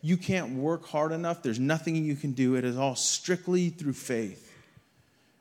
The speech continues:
And then he goes on in verse forty-seven. We'll skip a few verses ahead. And Jesus says this, "Very truly, I tell you, the one who believes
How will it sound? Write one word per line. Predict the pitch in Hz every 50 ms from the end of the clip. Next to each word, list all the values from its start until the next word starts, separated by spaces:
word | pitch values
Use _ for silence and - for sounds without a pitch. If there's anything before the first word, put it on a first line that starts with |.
| _ _ -
And | - 135
then | 143 160
he | 165 160
goes | 147 156 139 127
on | 143 139 143 139 135 123
in | 117 113
verse | 107 - 143 143 135 -
forty-seven. | - - 139 135 131 135 127 - 147 127 117 113
We'll | 110 113
skip | 110 - - - 139 -
a | 120
few | - - 139 135 123
verses | 123 123 123 120 - - 120 117
ahead. | 110 104 107 123 110 104 98 92 87 - - _ _ _ _ _ _ _ _ _ _ _ _ _ _ - - -
And | 127 123 120
Jesus | 117 139 135 135 120
says | - 135 120 107
this, | 123 120 110 - - - - - - - - - -
"Very | 131 160 190 202 190
truly, | 190 - - 170 180 175 160 151 135
I | 127
tell | 127 127 - 160 151
you, | 143 135 127
the | 123 127
one | 113 120 143 160 196 196
who | 180 196
believes | 165 139 143 131 127 135 143 143 123 110 98 92 90 - - - - -